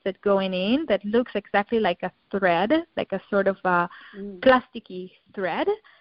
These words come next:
Speaker 1: that going into the printer, and, and because it's connected to the computer, it will just print the object layer by layer.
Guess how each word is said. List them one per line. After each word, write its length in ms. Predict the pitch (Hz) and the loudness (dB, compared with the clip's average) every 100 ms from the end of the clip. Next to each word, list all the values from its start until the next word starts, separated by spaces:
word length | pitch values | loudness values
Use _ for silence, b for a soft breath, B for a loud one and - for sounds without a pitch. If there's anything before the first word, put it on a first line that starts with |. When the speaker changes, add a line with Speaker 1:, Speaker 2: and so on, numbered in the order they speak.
| _ | _
Speaker 1:
that 160 | 208 202 | -6 0
going 320 | 208 208 202 | 0 2 -2
into 320 | 190 190 202 | -6 -4 -4
the 100 | 180 | -4
printer, 560 | - - 190 214 302 403 - | -8 -6 -4 0 0 0 -6
and, 520 | - 226 226 220 220 220 - | -2 2 2 2 0 -2 -4
and 240 | 208 214 - - | -2 -2 -6 -20
because 260 | - 240 226 | -4 -2 0
it's 120 | 254 | -2
connected 480 | - 233 254 - 247 _ | 0 0 0 -2 -4 _
to 80 | 254 | -4
the 120 | 240 | -4
computer, 680 | - 240 226 311 370 254 220 | -2 -4 -2 -4 0 2 2
it 160 | 220 214 | 0 -2
will 140 | 214 208 | -2 0
just 260 | 226 226 _ | 0 -2 _
print 320 | - 208 208 202 | -6 -2 0 -2
the 140 | 190 160 | -2 2
object 500 | 196 - 196 190 - - | 2 2 0 0 -4 -4
layer 340 | 196 196 190 | 0 4 4
by 200 | 185 180 | 2 0
layer. 440 | 175 165 - - | -2 -4 -6 -10